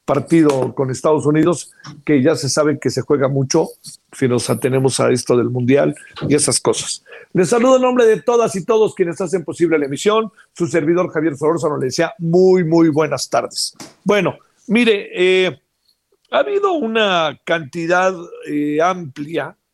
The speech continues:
de comentarios de toda índole.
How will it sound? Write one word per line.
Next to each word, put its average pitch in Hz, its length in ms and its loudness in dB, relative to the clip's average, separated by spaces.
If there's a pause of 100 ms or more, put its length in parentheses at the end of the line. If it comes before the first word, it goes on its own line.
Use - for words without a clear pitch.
(140)
de 123 600 -8
comentarios 143 880 -2
de 131 160 0
toda 156 300 0
índole. 143 480 -2